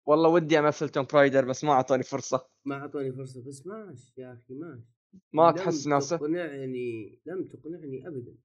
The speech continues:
Speaker 2: إيش رأيك في
Speaker 1: تدري
Speaker 2: حركة
Speaker 1: المشكلة،
Speaker 2: السلم اللي في
Speaker 1: تدري
Speaker 2: المكتبة؟
Speaker 1: المشكلة، تدري المشكلة وين؟
Speaker 2: مم.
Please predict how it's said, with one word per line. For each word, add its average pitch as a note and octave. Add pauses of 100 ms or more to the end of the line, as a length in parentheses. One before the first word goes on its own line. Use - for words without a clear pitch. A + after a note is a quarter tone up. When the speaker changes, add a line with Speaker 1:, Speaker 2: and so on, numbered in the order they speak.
Speaker 2:
إيش E3+
رأيك C4+
في -
Speaker 1:
تدري B3
Speaker 2:
حركة C#4+
Speaker 1:
المشكلة، G#3+
Speaker 2:
السلم B2+ (240)
اللي A#2
في -
Speaker 1:
تدري C4+
Speaker 2:
المكتبة؟ F3
Speaker 1:
المشكلة، D#3 (680)
تدري A3+
المشكلة D#3+
وين؟ C#3+ (280)
Speaker 2:
مم. A#2+